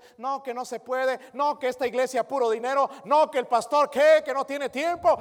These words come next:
No, que aquí, que allá, que los diáconos. Yo no creo. No sé por qué puso a ese hermano de director. No, no, no. Otro espíritu. ¿Sabe qué? Dios le está guiando así.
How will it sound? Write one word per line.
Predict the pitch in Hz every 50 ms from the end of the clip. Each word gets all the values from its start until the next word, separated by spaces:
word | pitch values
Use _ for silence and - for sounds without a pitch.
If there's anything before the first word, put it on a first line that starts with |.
| - - -
No, | 294 349 339 339
que | 339 339
aquí, | 277 - 311 320 311
que | 302 294
allá, | 254 254 302 330 320
que | 320 311 254
los | 240 214 190
diáconos. | 277 330 330 320 - 277 262 254 262 220
Yo | 254 285
no | 311 285 -
creo. | 254 285 330 330 320 294 247 233 262 -
No | 294 277
sé | - 294 285
por | 285 294 277 277
qué | 277 269
puso | - 330 339 302 311
a | 269
ese | - 202
hermano | 254 262 285 320 330 320 320 269 220 233 254 -
de | 254 262
director. | 285 294 285 269 277 - 294 339 339 339 285 - - - - -
No, | 233 311 320 320 311
no, | 311 311 311
no. | 311 311 302 262 - - - _ _ _ _ _ _ _ _ _ _ _ _ _ _ _ _ _ _ _ _ _ _ _ _ _ _ _ _ _ _ _ _ _
Otro | _ 139 - 135 131
espíritu. | _ _ _ 151 139 107 _ _ _ _ _ _ _ _ _ _ _ _ _ _ _ _ _ _ _ _ _ _ _ _ _ _ _ _ _ _ _
¿Sabe | _ _ 151 170 156 127
qué? | _ 151 151
Dios | 143 151 160 147
le | 135
está | 113 _ - 147
guiando | 123 127 131 127 120 113
así. | 104 - - _